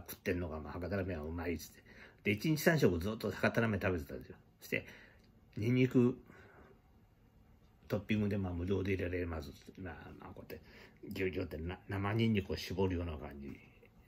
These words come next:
のやつ入れて。まあまあ、ただ単なる入れましょうって、四個とか三個とかずっと入れてて。で、まあ、あ、ず-、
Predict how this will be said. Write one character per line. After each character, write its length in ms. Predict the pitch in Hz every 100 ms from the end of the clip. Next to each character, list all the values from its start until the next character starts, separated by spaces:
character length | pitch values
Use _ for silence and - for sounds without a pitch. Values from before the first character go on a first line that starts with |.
| -
の 60 | -
や 120 | 78 76
つ 80 |
入 180 | 90 101 - -
れ 120 | - -
て。 180 | - - - - - - - - _ - - - - - - - - - - -
ま 200 | - -
あ 40 |
ま 100 | 71
あ、 40 | - - - - - - - - - - - -
た 240 | - -
だ 40 | -
単 160 | 117
な 80 | 85
る 100 | 82
入 60 | 82
れ 100 | 95
ま 120 | 90
し 80 | 104
ょ 80 |
う 20 | 80
っ 20 |
て、 120 | 80 76
四 200 | 87 117
個 120 | 117 92
と 80 |
か 180 | 73 73 - - - - - -
三 180 | - 98
個 80 | 85
と 80 | 92
か 100 | 76
ず 120 | 90
っ 40 |
と 120 | 82
入 100 | 87
れ 60 | 92
て 120 | 95
て。 280 | 85 - - - - -
で、 80 |
ま 280 | 107 104 - - - - - _ _ _ _ - - -
あ、 40 | -
あ、 60 | -
ず-、 160 | 98